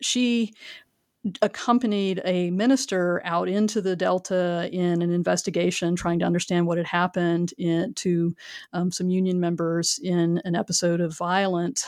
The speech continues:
violent repre-, repression of the union. She accompanied this minister, and the two of them got caught up by, you know, white,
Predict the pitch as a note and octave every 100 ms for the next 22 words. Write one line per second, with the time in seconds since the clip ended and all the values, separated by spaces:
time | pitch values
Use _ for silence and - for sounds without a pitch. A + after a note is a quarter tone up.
0 | - F3+ E3 E3 F3+ - F#3 - F#3+ F3+
1 | G3 - F3+ E3+ E3+ E3 E3 F3 - -
2 | - - - G#3+ G3 B3 B3+ A3+ F#3+ F#3
3 | G3+ A3+ - F#3+ F3+ F3+ F3 G3 F#3 F#3
4 | F3+ F3+ E3+ - - F3+ F#3 F#3 - E3+
5 | F3 F3 F3 F3 E3+ - E3+ E3 F3 F3
6 | F3+ - -